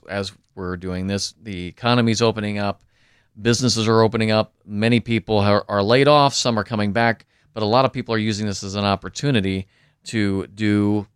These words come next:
a job change. Is, is, do you see this as a time that people should be thinking, "Yeah, I could, this is a good time to switch, switch midstream"?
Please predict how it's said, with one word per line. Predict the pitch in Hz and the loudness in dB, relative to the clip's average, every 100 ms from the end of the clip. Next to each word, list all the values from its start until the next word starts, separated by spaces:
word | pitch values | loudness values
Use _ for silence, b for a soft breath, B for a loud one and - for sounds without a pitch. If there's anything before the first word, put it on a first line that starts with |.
| _ | _
a | 104 | -6
job | 98 120 113 | 2 2 2
change. | - 85 69 - - _ _ _ _ _ _ - | -2 -6 -8 -16 -20 _ _ _ _ _ _ -14
Is, | 104 123 110 | -4 -2 0
is, | - 143 147 | 2 2 2
do | 131 139 | -2 2
you | 202 | 4
see | - - 233 220 | 4 2 2 2
this | 185 - | 2 2
as | 120 | 0
a | 110 | -2
time | 120 107 98 104 | 0 0 0 -2
that | 104 98 | -4 -4
people | 127 127 | -6 -4
should | 113 117 | -4 -4
be | 117 | -6
thinking, | 135 123 107 104 | -4 -6 -6 -2
"Yeah, | 113 - - | -2 -2 -4
I | 127 | -4
could, | 180 - | -4 -6
this | 127 135 | -6 -4
is | 143 | -2
a | |
good | 135 135 | -2 0
time | 131 | -2
to | 101 | -2
switch, | - 127 - - - | -4 -6 -8 -18 -20
switch | - 131 - | -8 -8 -4
midstream"? | 120 101 - 113 78 62 | -6 -4 -4 -4 -4 -8